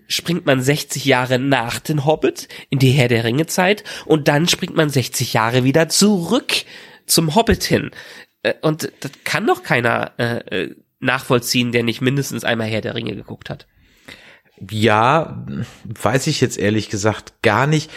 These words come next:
Speaker 2: Was mir halt aufgefallen ist, aber da hatte man damals wahrscheinlich noch nicht die Technik, denn wann kam der Film raus? Das ist ja auch schon wieder,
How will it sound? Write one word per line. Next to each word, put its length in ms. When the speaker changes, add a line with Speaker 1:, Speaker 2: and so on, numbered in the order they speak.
Speaker 2:
Was 260
mir 160
halt 160
aufgefallen 680
ist, 120
aber 140
da 160
hatte 200
man 180
damals 400
wahrscheinlich 480
noch 160
nicht 240
die 80
Technik, 440
denn 180
wann 160
kam 240
der 100
Film 300
raus? 320
Das 200
ist 160
ja 120
auch 100
schon 220
wieder, 240